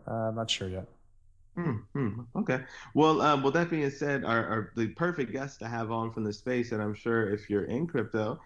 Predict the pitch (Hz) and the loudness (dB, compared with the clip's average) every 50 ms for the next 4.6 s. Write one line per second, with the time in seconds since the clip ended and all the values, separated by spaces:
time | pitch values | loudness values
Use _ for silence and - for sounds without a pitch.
0 | - - - - - - 104 104 104 101 92 98 104 107 101 104 104 104 110 120 | -18 -20 -20 -18 -6 -2 0 2 2 2 2 2 2 2 2 2 2 2 2 2
1 | 120 117 104 120 127 123 - 123 110 107 113 127 151 156 135 117 107 107 104 101 | 2 2 0 0 0 0 -2 -4 -4 -2 0 0 2 2 2 2 0 0 0 -2
2 | 95 95 - - 113 110 110 117 113 113 - - - - - 139 143 143 135 135 | -2 -4 -2 0 2 4 4 4 2 -2 -6 -16 -8 0 4 4 4 4 4 2
3 | 147 143 139 139 - 131 113 107 104 120 135 143 143 117 107 104 113 - - - | 2 2 2 0 0 0 0 0 0 0 0 2 2 2 2 2 0 -4 -6 -12
4 | - _ - - - 104 107 104 104 104 - | -20 _ -14 -4 0 2 4 4 4 2 0